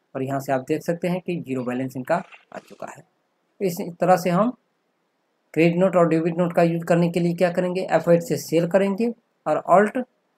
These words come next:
एफ़ सिक्स से क्रेडिट note का refund दिखाएंगे, यानी कि cancel करेंगे या credit note देंगे Bill के against में।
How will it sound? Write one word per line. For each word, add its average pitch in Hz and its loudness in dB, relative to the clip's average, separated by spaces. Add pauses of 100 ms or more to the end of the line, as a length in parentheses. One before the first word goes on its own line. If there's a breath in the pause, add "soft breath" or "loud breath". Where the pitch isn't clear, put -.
(160)
एफ़ 151 -2
सिक्स - -8
से 226 2
क्रेडिट 151 -4
note 170 -2 (760)
का 180 6
refund 147 -2
दिखाएंगे, - -14 (580)
यानी 165 0
कि 127 -4 (240)
cancel 143 -2
करेंगे 165 2
या 240 -2
credit 135 -4
note 113 -8
देंगे 113 -12 (1500)
Bill 135 -4
के 123 -8
against 123 -10
में। 143 -8